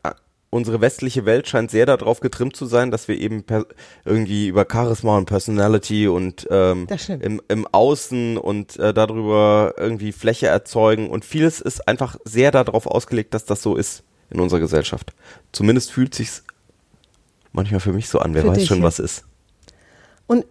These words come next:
Speaker 2: ich merk auch den Gegenstrom.
Speaker 1: Ja.
Speaker 2: Also ich merk auch diese Gegenbewegung, die einsetzt, und zwar schon seit vielen Jahren jetzt,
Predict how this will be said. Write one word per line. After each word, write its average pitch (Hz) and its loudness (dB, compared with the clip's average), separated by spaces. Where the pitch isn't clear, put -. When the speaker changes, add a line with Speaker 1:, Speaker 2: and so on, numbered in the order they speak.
Speaker 2:
ich - -2
merk 240 0
auch 247 -2
den 220 2
Gegenstrom. 214 0
Speaker 1:
Ja. - 0
Speaker 2:
Also 214 0
ich 202 -4
merk 226 2
auch 233 2
diese 226 -2
Gegenbewegung, 220 2
die 202 0
einsetzt, 214 0
und 214 -2
zwar 202 0
schon 214 0
seit 208 0
vielen 302 2
Jahren 262 2
jetzt, 196 0